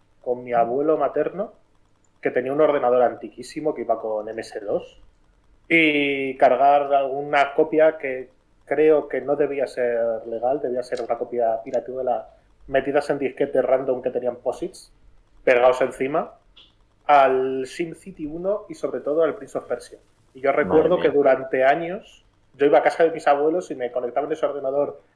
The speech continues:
Speaker 1: que era del Pleistoceno superior y me ponía a jugar al, al Prince of Persia cada vez que pasaba por allí. Y después, eh, ya, digamos, de primera consola propia, yo recuerdo unas navidades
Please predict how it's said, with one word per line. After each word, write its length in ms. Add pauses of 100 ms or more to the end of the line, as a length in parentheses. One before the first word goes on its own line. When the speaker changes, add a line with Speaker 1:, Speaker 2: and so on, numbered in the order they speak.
(120)
Speaker 1:
que 80
era 120
del 200
Pleistoceno 540
superior 540 (480)
y 360
me 160
ponía 300
a 40
jugar 400
al, 540 (800)
al 160
Prince 240
of 80
Persia 440
cada 180
vez 120
que 300
pasaba 300
por 100
allí. 200 (640)
Y 120
después, 1000
eh, 460
ya, 240
digamos, 360
de 120
primera 480
consola 500
propia, 380
yo 100
recuerdo 400
unas 160
navidades 680